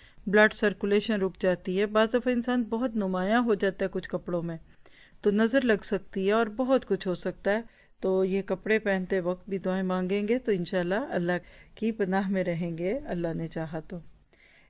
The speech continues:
इसके बाद देखिए, मोहब्बतें बढ़ाने वाली दुआ है, और वो क्या कि आप किसी को नया लिबास पहना देखें तो ये दुआएं दें। हम किसी को नया लिबास देखें तो क्या कहते हैं, "हाय, वाओ।"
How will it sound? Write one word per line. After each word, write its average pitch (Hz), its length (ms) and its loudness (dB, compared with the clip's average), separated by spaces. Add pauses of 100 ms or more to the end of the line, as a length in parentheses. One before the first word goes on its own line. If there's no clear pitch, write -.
इसके 269 280 0
बाद 285 180 10
देखिए, 269 300 2
मोहब्बतें 214 640 2
बढ़ाने 190 440 0
वाली 208 240 0
दुआ 190 240 4
है, 220 200 4 (1160)
और 233 140 2
वो 247 200 4
क्या 262 240 4
कि 254 140 2
आप 240 240 8
किसी 240 280 -2
को 247 140 4
नया 208 240 2
लिबास 226 420 4
पहना 226 380 4
देखें 247 460 2 (640)
तो 214 80 2
ये 196 200 4
दुआएं 170 340 -2
दें। 175 160 -10 (1040)
हम 196 220 0
किसी 247 260 -2
को 240 100 4
नया 226 240 4
लिबास 233 420 4
देखें 233 340 2
तो 233 100 -2
क्या 226 200 2
कहते 226 340 -2
हैं, 190 200 -2 (360)
"हाय, 196 480 2
वाओ।" 185 540 4